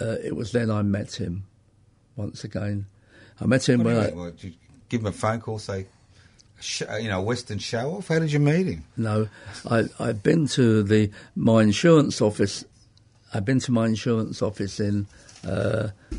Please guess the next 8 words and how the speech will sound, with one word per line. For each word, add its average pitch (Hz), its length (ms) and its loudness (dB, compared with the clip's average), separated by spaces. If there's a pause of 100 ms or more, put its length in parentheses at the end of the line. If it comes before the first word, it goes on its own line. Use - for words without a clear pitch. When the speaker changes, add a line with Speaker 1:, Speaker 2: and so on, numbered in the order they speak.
(640)
Speaker 1:
Adelaide 95 600 2 (440)
and, 107 600 2 (100)
uh, 107 420 4 (1000)
to - 240 4
give 127 220 6
my 113 180 6
books 90 400 -2
in. 92 180 -2